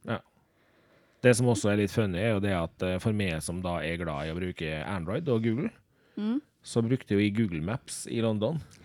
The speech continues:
Speaker 2: <laughs> Elsker Google Maps.
Speaker 1: Og det er altså det mest geniale. Du går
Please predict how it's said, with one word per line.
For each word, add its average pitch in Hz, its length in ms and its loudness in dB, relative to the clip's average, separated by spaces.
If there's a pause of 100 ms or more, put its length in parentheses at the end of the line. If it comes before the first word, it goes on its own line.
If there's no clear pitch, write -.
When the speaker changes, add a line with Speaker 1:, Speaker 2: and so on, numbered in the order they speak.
Speaker 2:
<laughs> 220 220 2 (180)
Elsker 190 480 -4
Google - 240 -10
Maps. - 280 -12
Speaker 1:
Og 135 100 6
det 147 200 10
er 135 140 8
altså 127 220 2
det 101 140 4
mest 127 540 2
geniale. 92 540 -2
Du 123 140 2
går 113 440 4